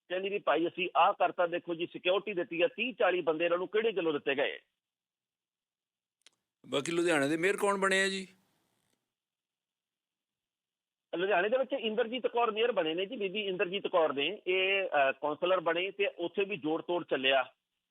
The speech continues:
Speaker 1: ਉਹਦੇ ਬੰਦੇ ਪੱਟ ਲਏ, ਉਹਦੇ ਬੰਦੇ ਪੱਟ ਲਏ, ਕੌਂਸਲਰਾਂ ਦਾ ਬਹੁਮਤ ਹੋਇਆ ਤੇ ਲੁਧਿਆਣੇ ਦੇ ਇਤਿਹਾਸ ਦੇ ਵਿੱਚ ਪਹਿਲੀ ਵਾਰ ਕੋਈ ਔਰਤ ਮੇਅਰ ਬਣੀ ਹੈ।
Speaker 2: ਬਾਕੀ ਜਥੇਦਾਰ ਸਾਹਿਬ ਨੇ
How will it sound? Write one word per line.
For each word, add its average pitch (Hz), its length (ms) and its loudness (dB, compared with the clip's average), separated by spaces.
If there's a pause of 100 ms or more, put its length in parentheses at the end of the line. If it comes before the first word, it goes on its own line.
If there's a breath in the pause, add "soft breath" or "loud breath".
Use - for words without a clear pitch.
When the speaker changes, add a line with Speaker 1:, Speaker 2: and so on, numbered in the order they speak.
(180)
Speaker 1:
ਉਹਦੇ 190 120 0
ਬੰਦੇ 175 240 -2
ਪੱਟ 180 240 -4
ਲਏ, 175 120 2
ਉਹਦੇ 180 200 0
ਬੰਦੇ 175 220 -2
ਪੱਟ 175 220 -2
ਲਏ, 170 160 0
ਕੌਂਸਲਰਾਂ 170 520 0
ਦਾ 170 100 2
ਬਹੁਮਤ 175 340 -4
ਹੋਇਆ 156 260 2
ਤੇ 190 240 -2
ਲੁਧਿਆਣੇ 170 520 0
ਦੇ 185 140 0
ਇਤਿਹਾਸ 185 520 0
ਦੇ 165 60 -4
ਵਿੱਚ 185 200 -6
ਪਹਿਲੀ 247 380 -2
ਵਾਰ 202 260 4
ਕੋਈ 190 260 -4
ਔਰਤ 165 260 0
ਮੇਅਰ 156 240 2
ਬਣੀ 117 260 -4
ਹੈ। 87 60 -20 (2000)
Speaker 2:
ਬਾਕੀ 180 600 -2
ਜਥੇਦਾਰ 147 440 0
ਸਾਹਿਬ 180 280 2
ਨੇ 175 440 2